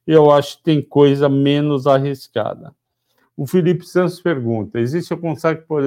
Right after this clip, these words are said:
ver o quanto a crescimento da empresa tem?" Porque eu estava, ah, escutando da telecomanda da pes, já que tem uma, vamos lá. Market share por companhia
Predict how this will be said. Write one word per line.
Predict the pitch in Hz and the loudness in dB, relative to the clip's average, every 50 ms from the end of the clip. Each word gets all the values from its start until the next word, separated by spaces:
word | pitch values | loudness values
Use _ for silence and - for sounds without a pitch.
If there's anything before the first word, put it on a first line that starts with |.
| 135 135 | 0 0
ver | 139 147 147 | 0 0 -2
o | 127 | -4
quanto | 127 - 160 160 156 160 156 143 131 131 _ _ - _ _ _ | -4 -6 -6 -6 -4 -4 -4 -4 -6 -8 _ _ -20 _ _ _
a | - 135 117 | -8 -8 -6
crescimento | 117 120 107 - 139 135 123 120 120 | -6 -6 -6 -4 -2 -2 -2 -4 -4
da | 120 127 | -4 -4
empresa | 120 110 - - 123 139 139 135 117 143 131 - | -4 -4 -4 -4 -2 0 0 0 0 -2 -4 -4
tem?" | _ - 127 113 101 - | _ -4 -4 -4 -4 -6
Porque | - _ - 135 | -10 _ -6 -4
eu | 135 | -4
estava, | 123 - - - 156 151 143 139 131 - _ _ - - - _ _ _ _ - | -4 -4 -4 -2 0 0 0 0 -4 -6 _ _ -20 -20 -20 _ _ _ _ -16
ah, | - - - _ _ _ _ _ _ | -16 -16 -16 _ _ _ _ _ _
escutando | - - - - 139 120 101 143 135 131 127 123 | -20 -18 -10 -6 -6 -4 0 0 0 0 0 0
da | 117 120 120 120 117 | 0 0 0 0 -2
telecomanda | 117 - 156 151 135 135 139 131 131 131 123 123 | -6 -4 -4 -4 -4 -4 -6 -6 -6 -4 -4 -4
da | 127 127 | -6 -8
pes, | 127 - 160 160 156 143 143 143 131 131 | -8 -4 -2 -2 -2 -2 -2 -6 -6 -4
já | 147 139 135 135 123 | -4 -4 -4 -4 -6
que | - 147 131 | -8 -8 -10
tem | 123 - - 139 | -8 -6 -6 -4
uma, | 139 135 135 135 135 123 120 - _ _ _ _ _ _ _ _ _ _ _ _ _ _ _ _ _ _ _ - | -2 -2 -2 -2 -4 -6 -10 -14 _ _ _ _ _ _ _ _ _ _ _ _ _ _ _ _ _ _ _ -8
vamos | - 113 117 131 139 139 131 123 | -4 0 2 2 2 4 2 2
lá. | 104 90 90 - _ _ _ _ _ _ _ _ _ _ _ _ | 2 0 -4 -6 _ _ _ _ _ _ _ _ _ _ _ _
Market | - 139 160 190 208 185 - 185 165 160 - | 0 2 4 4 4 4 2 0 0 0 -2
share | - - - - 147 135 123 113 104 98 - _ _ _ _ _ _ _ _ _ _ _ _ _ _ _ _ _ _ _ _ _ _ _ _ _ _ _ | -6 -12 -4 2 4 4 4 4 2 -4 -10 _ _ _ _ _ _ _ _ _ _ _ _ _ _ _ _ _ _ _ _ _ _ _ _ _ _ _
por | - 151 147 123 117 | 0 0 0 0 0
companhia | - 139 131 120 107 - - 123 113 110 120 147 156 139 113 104 - - | -4 -4 -4 -4 -4 -4 -4 -4 -4 -2 -2 0 0 0 0 0 -2 -10